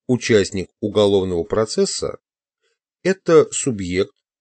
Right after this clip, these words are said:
реализовавший либо свое право, либо свою обязанность. Употребляемое законодателем понятие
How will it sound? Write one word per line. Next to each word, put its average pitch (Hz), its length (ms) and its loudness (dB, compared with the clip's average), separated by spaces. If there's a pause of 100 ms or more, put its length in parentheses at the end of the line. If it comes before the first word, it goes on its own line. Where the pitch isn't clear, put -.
(280)
реализовавший 113 1080 2
либо 113 500 0
свое 117 400 0
право, 190 540 0
либо 135 500 0
свою 107 520 -2
обязанность. 82 840 -6 (2500)
Употребляемое 175 1200 2
законодателем 127 920 0
понятие 95 680 -2